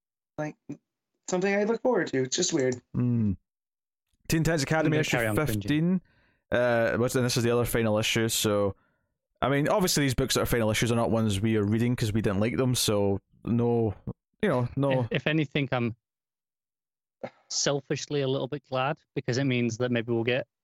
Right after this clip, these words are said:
Speaker 3: a Teen
Speaker 1: The
Speaker 3: Titans book
Speaker 1: Titans.
Speaker 3: I do
Speaker 2: Yeah.
Speaker 3: care about.
Speaker 1: Yeah.
Speaker 3: Or, I mean, Suicide Squad, I can,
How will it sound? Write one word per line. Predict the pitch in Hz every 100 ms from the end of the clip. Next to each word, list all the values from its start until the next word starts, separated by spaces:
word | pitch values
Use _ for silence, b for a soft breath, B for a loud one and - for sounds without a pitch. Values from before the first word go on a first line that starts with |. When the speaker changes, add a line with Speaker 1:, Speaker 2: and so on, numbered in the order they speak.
| -
Speaker 3:
a |
Teen | - 135
Speaker 1:
The | 123
Speaker 3:
Titans | 123 135
book | 170
Speaker 1:
Titans. | 156 160 123
Speaker 3:
I | 110
do | 120 143
Speaker 2:
Yeah. | 113
Speaker 3:
care | 113 165
about. | 165 180 196 190 - _ _
Speaker 1:
Yeah. | 127 123 127 143 139
Speaker 3:
Or, | 120 - 143
I | 147
mean, | 156 151 - _ _ _ _ _ _ _ -
Suicide | 190 147 120
Squad, | 123 104
I |
can, | - 104